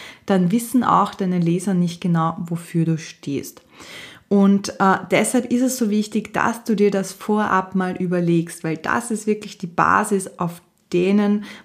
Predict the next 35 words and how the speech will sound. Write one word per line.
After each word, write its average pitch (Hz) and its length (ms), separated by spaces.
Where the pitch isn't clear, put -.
nicht 233 260
nur 226 100
dein 196 160
Blog, 185 360
sondern 202 280
auch - 220
dein 202 180
ganzes 170 460
Content-Marketing 185 1080
und 254 360
im 226 100
Endeffekt 190 420
auch 160 140
deine 165 220
Produkte 170 500
aufbauen. - 520
Noch 214 220
mehr 208 220
Infos, 233 580
was 262 280
jetzt 254 160
im 220 120
Detail 202 580
in 226 220
deinem 208 240
Blogkonzept 185 640
zu 180 80
finden 262 300
sein 196 280
sollte, 180 440
findest 226 540
du 214 60
in 190 140
meinem 185 220
Blogartikel 175 600